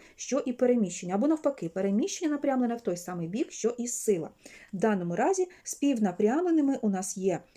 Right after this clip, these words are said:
Ф чотири та вектор В, так? Співнапрямлені. Отже, одно-, одразу сюди пишемо, що це Ф чотири. Але тільки Ф чотири чи ще якась сила? Подивись, будь ласка,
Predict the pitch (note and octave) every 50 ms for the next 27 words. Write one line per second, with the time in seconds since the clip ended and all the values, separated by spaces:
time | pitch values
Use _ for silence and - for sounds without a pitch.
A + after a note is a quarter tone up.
0 | _ _ - A#3 G3+ F#3+ - - - - - - A3 C4 E4 F#4+ F#4 F4+ - _
1 | _ _ - G3 F#3+ F#3+ - - _ - G3 G#3 A#3 A#3 - - A#3 A3 F#3 E3
2 | E3+ - - - C#4+ D#4 - _ _ _ _ _ - - - - - A#3+ B3+ C#4+
3 | C#4+ C4 - A#3+ A3 F3+ F3 E3 D#3+ - - - _ - A#3 B3+ G#3+ G#3 G#3 -
4 | - - - G3+ G3 A3 A3 A3 - - - - G3+ F#3+ G#3+ C#4 E4 F4+ E4+ D#4
5 | - - G3 A3 A3 - G#3 G3+ - G3 F3 E3+ E3+ E3 D#3+ - - - - -
6 | G#3+ A#3 C4+ - - - A3+ A3 - A3+ G3+ - - - _ _ _ _ _ _
7 | _ _ _ _ _ _ _ _ _ _ _ _ _ _ _ - G#3+ A#3 A#3 A#3
8 | - C4+ E4 G#4+ - G#4 F4+ D4+ - - B3+ - A3 F#3+ F3 - - A3 - -
9 | D#4 C4 C4 G3+ G3 G3 - - F3+ E3 C#3+ - - _ - - - - _ -
10 | - A3 A#3 A#3 G3+ G3+ G3 F#3+ F#3 F3 F3 - - -